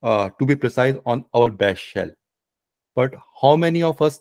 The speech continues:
thinks, like, what happened behind the scene when we run this cat E T C password command, or not cat E T C, E T C password command, even if we executed the L S command, what exactly happened behind the scene, or any command which you are running?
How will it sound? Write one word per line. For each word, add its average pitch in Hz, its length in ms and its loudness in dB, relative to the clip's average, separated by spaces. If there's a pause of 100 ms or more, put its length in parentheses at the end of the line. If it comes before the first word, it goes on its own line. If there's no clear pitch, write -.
thinks, 139 280 -2
like, 127 180 0
what 113 360 2
happened 123 420 -4
behind 110 380 -2
the 123 100 0
scene 120 360 -4
when 101 220 -2
we 107 80 0
run 104 220 -2
this 110 200 -6
cat - 380 -2
E 131 100 -10
T 107 120 -10
C 117 120 -6
password 98 420 0
command, 98 340 -2 (400)
or 127 260 4 (220)
not 156 240 2
cat 139 180 2
E 131 60 -2
T 127 160 -2
C, - 120 -6
E 131 60 -8
T 123 100 -6
C 113 60 -12
password 98 360 2
command, 98 220 -4 (120)
even 143 180 6
if 139 140 0
we 139 80 6
executed 123 500 -2
the 123 160 -2 (100)
L 117 120 4
S 139 140 4
command, 98 340 -2 (840)
what 147 180 4
exactly 135 500 0
happened 120 360 -2
behind 98 320 -2
the 95 100 -2
scene, 85 300 -14
or 110 240 0
any 131 200 4
command 117 360 0
which 101 180 -6
you 98 80 -2
are 87 60 -6
running? 82 280 -14